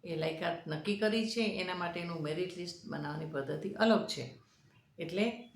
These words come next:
ઘણા કોમેન્ટ સેક્શનમાં લખીને મને પૂછતા હતા કે ભાઈ અનુસ્નાતકના માર્ક ઉમેરાશે કે નહીં, તો એના માર્ક છે એ ઉમેરવાના જ છે. એ રીતે મેરિટ લિસ્ટ બહાર પણ પડી ગયું છે. પણ ખાસ કિસ્સામાં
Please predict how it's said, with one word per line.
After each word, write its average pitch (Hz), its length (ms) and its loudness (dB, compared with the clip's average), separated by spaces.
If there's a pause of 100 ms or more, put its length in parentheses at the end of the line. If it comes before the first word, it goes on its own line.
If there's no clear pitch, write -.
(160)
ઘણા 214 640 4 (800)
કોમેન્ટ 202 320 4
સેક્શનમાં 190 540 0
લખીને 180 300 -4
મને 175 200 -4
પૂછતા 202 380 -2
હતા 170 180 0
કે 156 200 -4
ભાઈ 170 400 -4
અનુસ્નાતકના 170 760 -4
માર્ક 160 340 -6
ઉમેરાશે 165 560 -6
કે 120 100 -12
નહીં, 131 280 -10 (540)
તો 165 80 -4
એના 170 220 -2
માર્ક 170 280 -2
છે - 140 -6
એ 151 60 -2
ઉમેરવાના 196 520 0
જ 214 120 -2
છે. 226 320 -2 (640)
એ 180 80 -2
રીતે 170 260 -4
મેરિટ 175 360 -4
લિસ્ટ 165 200 -12
બહાર 175 260 0
પણ 214 140 4
પડી 214 200 4
ગયું 208 240 2
છે. 208 220 2
પણ 185 280 -4
ખાસ 220 400 2
કિસ્સામાં 185 600 2